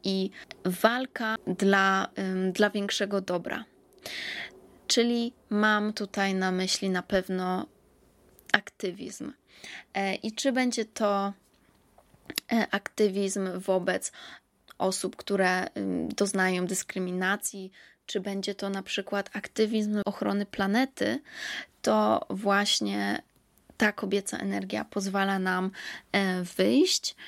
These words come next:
e, i protestować, czy dbać, e, o to, by zachowany był, e, ten porządek w takim znaczeniu sprawiedliwości. Sprawiedliwości.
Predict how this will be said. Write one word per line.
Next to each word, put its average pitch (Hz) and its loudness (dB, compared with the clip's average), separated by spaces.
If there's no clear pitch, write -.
e, 196 -2
i 202 0
protestować, 208 -2
czy 190 2
dbać, 196 0
e, 190 -6
o 214 4
to, 214 -2
by 196 -2
zachowany 214 0
był, 196 -2
e, 196 0
ten 208 -2
porządek 254 0
w - -18
takim 220 -2
znaczeniu 214 -2
sprawiedliwości. 214 -2
Sprawiedliwości. - -4